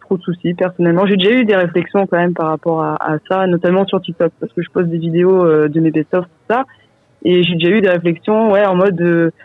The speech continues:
en deux mille vingt et un, c'est facile d'être une femme sur Twitch et de percer, et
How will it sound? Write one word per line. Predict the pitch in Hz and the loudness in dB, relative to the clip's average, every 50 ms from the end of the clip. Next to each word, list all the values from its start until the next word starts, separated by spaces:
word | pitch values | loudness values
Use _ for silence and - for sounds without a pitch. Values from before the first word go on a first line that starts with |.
| - _ _ _ _ | -20 _ _ _ _
en | 185 190 | -2 0
deux | 185 190 | 2 2
mille | 185 190 180 175 | 2 2 2 2
vingt | 180 175 175 | 0 0 0
et | 190 | 0
un, | 196 208 208 202 | 0 0 0 -2
c'est | 208 208 - | -2 -2 -2
facile | 180 175 175 - 214 190 | -2 -2 -2 -2 -2 0
d'être | 180 170 - - | 0 -2 -2 -2
une | 185 170 | -2 -2
femme | - 185 175 175 | 0 -2 -2 -2
sur | - - 165 | -4 -8 -12
Twitch | - - 220 214 196 - - | -6 -4 -2 -2 0 0 -2
et | 175 | -4
de | - | -2
percer, | - 175 175 170 - - - 208 | -2 -2 -2 -2 -4 -2 0 2
et | 202 190 | 2 2